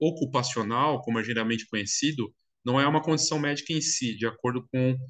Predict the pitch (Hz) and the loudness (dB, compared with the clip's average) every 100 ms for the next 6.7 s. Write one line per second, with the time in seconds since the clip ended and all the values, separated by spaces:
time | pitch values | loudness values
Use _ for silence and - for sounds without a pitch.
0 | - 117 120 - 127 131 131 135 131 131 | -6 -2 -2 0 0 2 0 0 0 -2
1 | 151 147 - 107 - _ _ _ - - | -2 -2 -2 -4 -4 _ _ _ -10 -4
2 | - 127 131 135 131 139 139 123 131 127 | -2 0 2 2 0 0 0 -2 0 -2
3 | 131 123 123 120 135 147 - 147 131 131 | 0 2 2 2 0 0 0 0 -2 -8
4 | - - 139 131 143 151 139 156 180 - | -4 0 0 0 2 2 2 2 0 -4
5 | 165 165 165 160 143 139 - 98 - 110 | -4 -2 -2 -2 -2 -2 -2 -6 -6 -4
6 | 120 135 135 147 - 98 | -2 -2 -2 -2 -2 -4